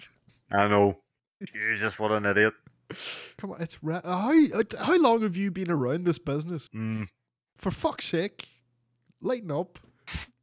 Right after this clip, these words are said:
Speaker 1: And you did cheat on Kurt Angle.
Speaker 2: Yep.
Speaker 1: So fuck
Speaker 2: Yep.
Speaker 1: up.
Speaker 2: <laughs>
Speaker 1: Uh, um, unfortunately,
Speaker 2: Of all people too.
Speaker 1: Aye. W-, what was the crack? Why did they get a second match?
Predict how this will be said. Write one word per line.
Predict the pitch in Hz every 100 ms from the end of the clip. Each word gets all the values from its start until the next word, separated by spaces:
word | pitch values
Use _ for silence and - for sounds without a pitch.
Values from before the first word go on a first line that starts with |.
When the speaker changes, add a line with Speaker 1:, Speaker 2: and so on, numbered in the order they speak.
| - -
Speaker 1:
And | 262
you | 294
did | 240 339 359 320
cheat | - 269
on | 240 220 233
Kurt | 214 202
Angle. | 190 185 180 180 147 _ _ _
Speaker 2:
Yep. | 123 - _ _ _ _
Speaker 1:
So | - 294
fuck | - - 392
Speaker 2:
Yep. | 208 269
Speaker 1:
up. | 311 - - _ - -
Speaker 2:
<laughs> | 180 - - - - 220 - 220 - 226 - 240 - -
Speaker 1:
Uh, | 139 151 160 151 131 - -
um, | 143 143 139 135 135 139 _ _ _ _ - - _ _ _ - - - - - _ -
unfortunately, | 196 - 285 349 339 240 190 165
Speaker 2:
Of | 131
all |
people | 123 113 131
too. | 143 147 - _ _ _
Speaker 1:
Aye. | 127 120 113 _ _ - -
W-, | 185 - 202
what | 359 381
was | 349
the | 175
crack? | - 160 156
Why | 165 156 240 330 339
did | 320
they | 190 190
get | 165 160
a | 139
second | - 143 139 120
match? | 107